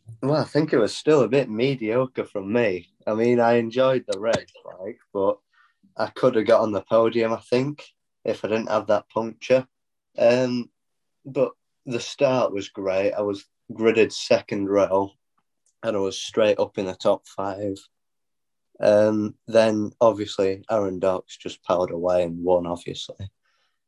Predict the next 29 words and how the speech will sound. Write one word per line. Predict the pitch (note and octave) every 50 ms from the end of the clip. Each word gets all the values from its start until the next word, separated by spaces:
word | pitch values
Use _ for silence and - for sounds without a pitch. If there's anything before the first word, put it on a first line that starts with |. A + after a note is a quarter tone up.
| _ _ -
which | F#2+ F2+ F2+ - - - - - - - -
annoyed | G#2+ G2+ F#2+ F2+ G2 - -
<laughs> | -
everyone. | - - - - B2+ A#2 - - - A2 A2 - B2 A2 - - - - - - - - - - _ _ _ _ - -
Um, | - A#2+ A#2+ A#2+ A#2+ A#2+ A#2+ A#2+ A2+ A2+ - - _ _ _ _ -
and | A#2+ A2+ A#2 A2+
there | A2 A2
was | G#2+ G#2 -
the | - G#2+
group | G2+ G2+ G#2+ A2+ A#2 A#2+ G#2+ - _
chasing | - - A2 G#2 G#2 - - G2 F#2
for | - - G2
second | - - G#2 G2+ G2+ - - B2 B2 B2+ B2+ C3 A#2+ - - - - _ _ _ _ _ -
for | - - A2 G#2+ G#2 G#2+
about | G2+ - A2 G#2 G#2 G#2+ G2+ G2+ G2+ - _ _ _ _ _ _ _ _ _
three | - - - - - A#2+ B2+ C3+ C3+ C#3 C3+
laps. | C3+ C3+ C#3+ D3 D3 - - -
I | A#2+
stayed | A#2 - - B2 B2+ C3 C3 C3
with | B2+ B2+ B2
them, | C#3 C#3+ C#3+ C#3+ B2+ - -
and | G#2+ G#2
then | G#2+ A2 A2
I | G#2
got | - G#2 G2 -
that | - G2+ G2 - - - -
front | - - -
wheel | - G2+ F#2+ F#2+ F#2 - -
puncture | G#2+ G#2+ G#2 G2 - - - G2 F#2+